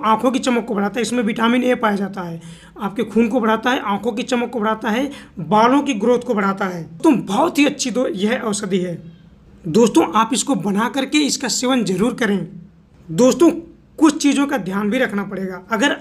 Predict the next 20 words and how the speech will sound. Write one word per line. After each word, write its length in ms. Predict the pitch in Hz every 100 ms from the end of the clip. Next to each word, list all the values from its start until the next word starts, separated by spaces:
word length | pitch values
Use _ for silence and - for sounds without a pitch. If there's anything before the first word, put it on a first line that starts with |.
| 220
आपको 340 | 214 214 285
सर्दी 360 | - 214 202 262
खांसी 340 | 202 208 262
की 100 | 262
समस्या 420 | - 220 214 220
है, 260 | 185 185 165 - - - _ -
तो 100 | 277
फिर 160 | 277 320
इसका 280 | - -
सेवन 320 | 262 - 269 262
नहीं 220 | 208 240
करें, 240 | 254 254
क्योंकि 280 | 269 285 294
इसकी 200 | 262 294
तासीर 540 | 285 247 - 233 175 -
बहुत 320 | - 214 277
ही 60 | 240
ठंडी 280 | 208 202
होती 280 | 196 190 185
है। 260 | 175 165